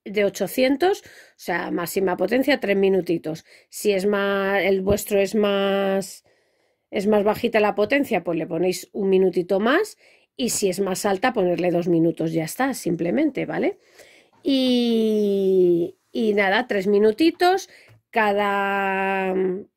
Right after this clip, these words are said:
ocho usos, una cosa así, le metéis un vasito por la mitad de agua, lo ponéis así, el vasito de agua, ponéis así, lo metéis al microondas y así se hidrata el trigo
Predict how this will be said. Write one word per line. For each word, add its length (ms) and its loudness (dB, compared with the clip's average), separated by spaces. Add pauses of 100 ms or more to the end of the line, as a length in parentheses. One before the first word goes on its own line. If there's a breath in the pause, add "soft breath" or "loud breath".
(180)
ocho 540 0
usos, 520 0
una 200 0
cosa 220 -2
así, 360 -2 (360 loud breath)
le 340 2
metéis 400 0
un 160 0
vasito 480 -2
por 140 -2
la 120 0
mitad 300 2
de 160 2
agua, 380 0 (1120)
lo 160 -6
ponéis 340 -4
así, 260 -2
el 80 0
vasito 420 -4
de 120 2
agua, 480 -2 (360)
ponéis 360 -8
así, 400 -2 (440)
lo 140 -2
metéis 320 -2
al 120 0
microondas 920 2 (600 soft breath)
y 220 2
así 300 0
se 180 -2
hidrata 560 0 (100)
el 720 -2
trigo 580 -2